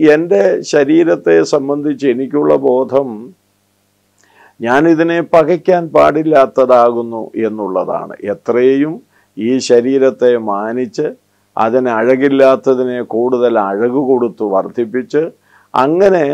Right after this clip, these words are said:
മാനം കുറഞ്ഞതിന് കൂടുതൽ മാനം കൊടുത്ത് ഈ ശരീരത്തെ കൊണ്ടുപോകണമെന്ന് ദൈവവചനം പറയുമ്പോൾ,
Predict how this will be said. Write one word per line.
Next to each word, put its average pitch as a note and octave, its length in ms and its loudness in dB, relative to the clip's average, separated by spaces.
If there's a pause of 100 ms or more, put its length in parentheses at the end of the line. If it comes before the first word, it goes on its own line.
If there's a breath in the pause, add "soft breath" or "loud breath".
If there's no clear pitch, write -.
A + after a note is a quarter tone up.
(140)
മാനം C3 460 0
കുറഞ്ഞതിന് C#3 680 2
കൂടുതൽ B2+ 400 2 (120)
മാനം A2+ 440 -4
കൊടുത്ത് A2+ 440 -4 (200)
ഈ D#3 120 2 (160)
ശരീരത്തെ D#3 680 0 (140)
കൊണ്ടുപോകണമെന്ന് A#2 1300 0 (1160 soft breath)
ദൈവവചനം D3 840 4
പറയുമ്പോൾ, A2 680 0